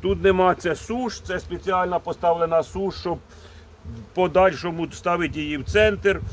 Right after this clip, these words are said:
Дальше йде, що тут йде? Тут уже можна бачити трохи пилку. Видно там трошки, да?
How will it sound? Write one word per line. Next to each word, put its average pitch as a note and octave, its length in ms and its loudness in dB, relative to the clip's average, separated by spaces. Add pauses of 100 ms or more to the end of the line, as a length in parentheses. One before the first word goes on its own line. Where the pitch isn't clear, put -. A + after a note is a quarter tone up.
(480)
Дальше E3+ 560 4
йде, F3 640 2 (680)
що F#3+ 320 0
тут F3+ 260 -2
йде? D#3 480 2 (920)
Тут F#3 220 0
уже F3+ 200 6
можна E3+ 380 2
бачити D#3+ 600 4 (1600)
трохи E3 440 6
пилку. F#3 680 0 (1000)
Видно F3 560 4
там E3 280 2
трошки, D#3 500 -2
да? E3 280 4